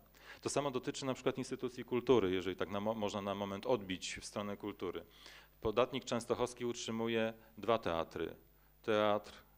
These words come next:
Dramatyczny imienia Mickiewicza, e, w Częstochowie i te-, Teatr Dramatyczny imienia Juliusza Słowackiego w Katowicach. E, dwie filharmonie,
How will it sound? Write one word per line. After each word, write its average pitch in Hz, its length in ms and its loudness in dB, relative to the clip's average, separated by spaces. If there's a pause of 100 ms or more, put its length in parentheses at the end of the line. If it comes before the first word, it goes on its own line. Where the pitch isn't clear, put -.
(200)
Dramatyczny 101 560 -2
imienia 101 300 -6
Mickiewicza, 95 840 -4
e, 90 500 -4
w - 80 -20
Częstochowie 98 720 -2 (420)
i - 40 -14
te-, 110 260 6 (100)
Teatr 117 300 0
Dramatyczny 107 760 0
imienia 104 520 -2
Juliusza 104 400 -2
Słowackiego 107 1000 0
w - 100 -10
Katowicach. 120 760 0 (500)
E, 95 480 0 (240)
dwie 107 220 -6
filharmonie, 117 800 -4